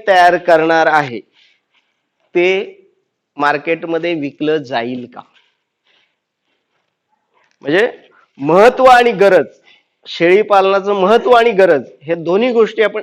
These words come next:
एकाच पॉइंट मधनं बघणार आहेत. आता लक्षात घ्या, <clears throat>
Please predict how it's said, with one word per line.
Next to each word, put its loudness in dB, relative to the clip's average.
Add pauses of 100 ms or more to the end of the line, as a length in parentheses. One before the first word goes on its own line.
(120)
एकाच -6
पॉइंट -4
मधनं -8
बघणार -8
आहेत. -12 (1000)
आता 0
लक्षात 0
घ्या, -2 (440)
<clears throat> -2